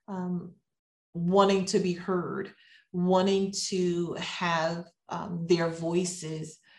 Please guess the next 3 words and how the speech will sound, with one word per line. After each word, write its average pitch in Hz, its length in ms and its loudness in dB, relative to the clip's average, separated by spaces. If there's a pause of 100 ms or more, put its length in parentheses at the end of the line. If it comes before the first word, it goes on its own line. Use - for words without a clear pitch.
(400)
um, 185 420 -12 (840)
in 185 540 2 (360)
spaces 156 840 2